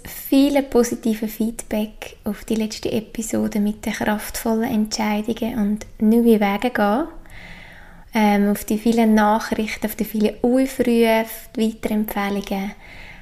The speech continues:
an eure Geschichten, eure Feedbacks, eure Erfahrungen zum Thema Entscheidungen oder auch zum Thema Kind und Geburt.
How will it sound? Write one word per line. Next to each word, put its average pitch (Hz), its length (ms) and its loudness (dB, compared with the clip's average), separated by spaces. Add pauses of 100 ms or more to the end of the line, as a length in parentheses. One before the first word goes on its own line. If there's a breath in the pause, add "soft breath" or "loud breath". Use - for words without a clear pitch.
(160 loud breath)
an 196 340 2
eure 240 380 2
Geschichten, - 580 -2
eure 220 500 -2
Feedbacks, 214 800 -4
eure 208 320 -2
Erfahrungen 208 720 -2
zum 208 200 -4
Thema 202 280 -4
Entscheidungen 208 920 -2
oder 202 180 -4
auch 202 60 -4
zum 208 220 -6
Thema 196 280 -4
Kind 220 460 2
und 202 140 -2
Geburt. 220 500 0